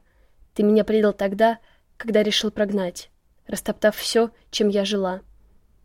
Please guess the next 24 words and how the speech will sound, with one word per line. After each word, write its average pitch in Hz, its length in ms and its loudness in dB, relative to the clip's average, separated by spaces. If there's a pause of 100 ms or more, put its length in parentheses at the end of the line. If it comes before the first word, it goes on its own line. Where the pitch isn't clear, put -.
(100)
Но 208 120 -4
я 240 200 4
рада, 196 240 2
что - 180 -10
ты 202 80 -4
так - 180 -12
поступил». 196 540 -8 (760)
Невесело 190 500 -6
усмехнувшись. 196 840 -6 (640)
«Останься 220 520 2
я 208 80 0
подле 208 280 -2
тебя, 214 440 -4 (760)
у 214 80 -2
меня 202 240 2
могло 208 240 2
не 202 120 2
быть 208 260 -2
Вари. 190 320 -4 (920)
Оставь 208 380 0
нас, 180 240 -4
Глеб, 196 320 -4 (480)
живи 220 320 2
так, - 380 -4